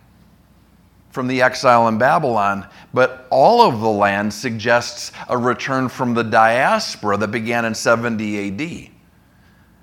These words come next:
Not the restoration of I-, Israel as a political nation, but the return of God's people, Israel, that happens at the end of the tribulation, that happens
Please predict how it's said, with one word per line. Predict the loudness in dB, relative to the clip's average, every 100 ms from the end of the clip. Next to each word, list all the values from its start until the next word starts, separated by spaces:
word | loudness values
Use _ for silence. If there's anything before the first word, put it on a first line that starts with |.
| _ _
Not | -2 0 0
the | 0
restoration | 0 0 -4 -2 -2 -4 -6 -4
of | -2
I-, | -2 -2 -4
Israel | -4 -2 0 2
as | 2 0
a |
political | -4 0 0 0 -2 -4
nation, | -4 -6 -8 -8 -10 -12 -4
but | -4 -2
the | -2
return | -2 -4 -8 -6 0 2 2 0 -8 -16 _ _
of | -4 -4
God's | 0 2 2 -2
people, | -16 -14 -14 -6 -4 -4 -6 -14 -8
Israel, | -8 -8 -8 -8 -8 -12 _ _ _ _ _ _ _ _ -8
that | -6 -6
happens | -6 -4 -4 -6 -10 -8
at | -6 -6
the | -6 -6
end | -4 -4
of | -6
the |
tribulation, | -8 -8 -6 -6 -6 -6 -8
that | -12 -10
happens | -6 -6 -6 -10 -12